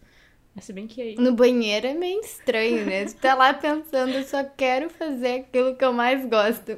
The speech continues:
Speaker 2: Mijar depois de uma cerveja." <laughs>
Speaker 1: No banheiro é um clima, só sai do banheiro logo que eu quero mijar e só tem três banheiros e todo mundo tem que dividir essa merda.
Speaker 2: Aqui a gente tem que reclamar daquela música,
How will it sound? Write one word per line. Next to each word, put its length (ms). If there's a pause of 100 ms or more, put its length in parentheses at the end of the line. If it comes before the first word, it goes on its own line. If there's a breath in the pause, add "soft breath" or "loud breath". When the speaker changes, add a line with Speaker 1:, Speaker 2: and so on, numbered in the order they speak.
(120)
Speaker 2:
Mijar 680
depois 360
de 60
uma 140
cerveja." 720
<laughs> 680 (500 loud breath)
Speaker 1:
No 80
banheiro 400
é 60
um 120
clima, 540
só 220
sai 260
do 60
banheiro 360
logo 320
que 80
eu 80
quero 220
mijar 400
e 40
só 140
tem 220
três 180
banheiros 520
e 20
todo 260
mundo 220
tem 160
que 60
dividir 320
essa 200
merda. 280 (180)
Speaker 2:
Aqui 300
a 60
gente 220
tem 140
que 80
reclamar 460
daquela 340
música, 640